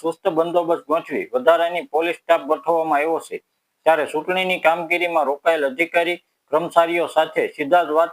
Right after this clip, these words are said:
કરતા જણાવ્યું હતું કે તમામ સ્ટાફ અને કર્મચારીઓ ખડે પગે રાખવામાં આવ્યા છે. આવતીકાલે સવારે મતદાન શરૂ થવાનું છે, ત્યારે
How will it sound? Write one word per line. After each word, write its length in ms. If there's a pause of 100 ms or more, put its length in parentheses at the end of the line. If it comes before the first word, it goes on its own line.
કરતા 280
જણાવ્યું 460
હતું 200
કે 160 (440)
તમામ 300
સ્ટાફ 400
અને 200
કર્મચારીઓ 680
ખડે 300
પગે 340
રાખવામાં 520
આવ્યા 200
છે. 180 (440)
આવતીકાલે 680
સવારે 360
મતદાન 460
શરૂ 280
થવાનું 460
છે, 140
ત્યારે 320